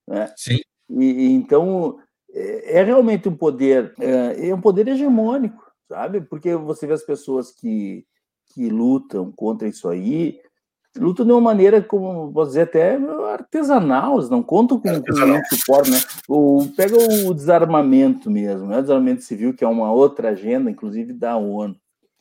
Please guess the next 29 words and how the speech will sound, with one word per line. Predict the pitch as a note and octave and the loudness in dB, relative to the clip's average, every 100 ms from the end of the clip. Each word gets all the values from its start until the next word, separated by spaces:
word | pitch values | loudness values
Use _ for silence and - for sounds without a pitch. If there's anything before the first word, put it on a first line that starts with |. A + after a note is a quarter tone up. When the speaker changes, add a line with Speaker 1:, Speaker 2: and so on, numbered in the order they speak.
| _ _ B2 | _ _ -8
Speaker 1:
É, | - B2+ C3 C3+ - | 0 2 2 -2 -8
o | E3+ | -4
desarmamento | F3+ A3+ B3 A3+ A#3+ E4+ | 0 2 2 2 0 -2
não | F#4 F#4 | -4 -6
aconteceu | C#4+ C#4 - A#3 | -2 0 4 4
no | |
Brasil | A3+ F3+ F3+ | 6 4 2
por | - | -2
milagre, | F#4 F4+ G3 G#3 B3 C#3+ - | 0 2 2 0 -2 -4 -8
porque, | _ C3+ | _ 0
é, | C#3 C3+ A#2 - F#2 - - | 2 2 -2 -8 -12 -14 -16
eu | A#2 | -18
me | A2+ G#2 A2+ | -16 -10 -4
lembro | C3+ A3 | 0 0
na, | G3+ C#3+ | 0 -2
na, | A2 | -4
<laughs> | A2 - D#3 | -6 -4 -2
na | B2+ | -2
época, | G#2+ A#2+ E3 B3+ F#3+ | 0 0 0 -4 -4
assim, | C3 D3 F#3 - _ _ _ _ | -4 -6 -10 -14 _ _ _ _
era | - D#3 G3 | 0 4 4
um | A#3+ A#3 G#3+ F#3+ D#3+ | 4 0 -4 -6 -2
bombardeio | D3+ G#3 F#3 F3+ D3 B2+ E3+ A3 A#3+ | 2 2 4 2 0 2 4 6 4
maciço | E3 B2+ D3 D#3+ E3 - - D#3 G#3 G#3+ | 0 -6 -4 -4 -4 -12 -8 -4 -4 -2
Speaker 3:
Era. | G#2 A2 - | 2 2 0
Speaker 1:
de | A#2+ | -6
publicidade, | - C3+ D3+ - B2+ A2 G#2 - _ _ _ _ _ _ _ _ _ _ _ _ | -14 -8 -8 -8 0 0 0 -6 _ _ _ _ _ _ _ _ _ _ _ _
e, | F#3+ G#3 G#3+ G#3 A3 | -2 0 0 -2 0
e | G3+ F#3 | -2 -2